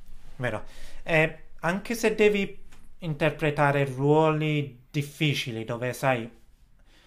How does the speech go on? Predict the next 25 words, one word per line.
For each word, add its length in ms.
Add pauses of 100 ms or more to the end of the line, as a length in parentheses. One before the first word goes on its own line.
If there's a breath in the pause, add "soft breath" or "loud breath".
(340 soft breath)
devi 380
pure 280
stare 220
in 80
contatto 440
con 140
la 120
me-, 280
a 120
memorizzare 680
battute, 800
a 80
ricordarsi 800
i 40
movimenti, 1300 (440 soft breath)
c'è 160
sempre, 1000 (720)
mi 140
vengono 340
le 120
parole, 440
un 360
modo 380
per, 240
eh, 720